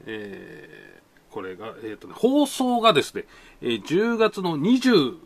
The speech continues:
六日、ね、えー、日付と、えー、サイト、お名前をね、ちょっと書かさせていただきました。こちら、あー、ね、はい。えー、という形で、えー、ね、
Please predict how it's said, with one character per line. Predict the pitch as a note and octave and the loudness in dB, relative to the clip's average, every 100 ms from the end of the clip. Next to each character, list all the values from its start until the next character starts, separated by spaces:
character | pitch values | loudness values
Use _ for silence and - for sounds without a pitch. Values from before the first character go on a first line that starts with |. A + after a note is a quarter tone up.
| - | 2
六 | C#3+ - D3 | 2 4 -2
日、 | A2 - - - - C#3 | -4 -10 -18 -18 -10 -4
ね、 | C#3 - - | -4 -6 -12
え | A2 G#2 F#2 | -10 -8 -12
ー、 | - - - _ - | -20 -20 -20 _ -12
日 | |
付 | A#2 C#3+ - B2 | -6 -2 -2 -4
と、 | G2+ F2+ G#2+ | -6 -10 -12
え | F#2+ F2+ F2 | -12 -12 -10
ー、 | |
サ | G#2+ | -10
イ | G2+ | -10
ト、 | G2+ | -10
お | |
名 | F2+ B2 | -6 -2
前 | C#3+ C3 | 0 0
を | B2+ | -4
ね、 | C#3 | -8
ち | |
ょ | - | -14
っ | |
と | - | -18
書 | F#2+ | -16
か | F2+ | -16
さ | - A#2 | -12 -12
せ | - - | -10 -8
て | G#2 | -8
い | |
た | G2+ C#3+ | -8 -6
だ | E3 | -2
き | - C3 | 0 0
ま | A2 | -2
し | |
た。 | - | -10
こ | G#2 | -8
ち | A2+ | 2
ら、 | D#3+ G3 F3 C#3+ A2+ F2+ | 6 8 8 6 4 0
あ | |
ー、 | |
ね、 | B2+ F#3+ - | 2 2 2
は | D#3+ | 0
い。 | F3 - - - - - - | -2 -4 -20 -20 -20 -20 -4
え | C#3+ D#3 D#3 | 0 4 4
ー、 | |
と | C#3+ D3 | 2 2
い | D3 | 2
う | C#3+ | 0
形 | C3+ C3 A#2+ A#2+ | -2 -4 -6 -6
で、 | G#2 G#2 | -8 -10
え | - - - | -14 -20 -12
ー、 | C#3+ | -6
ね、 | D3+ | -6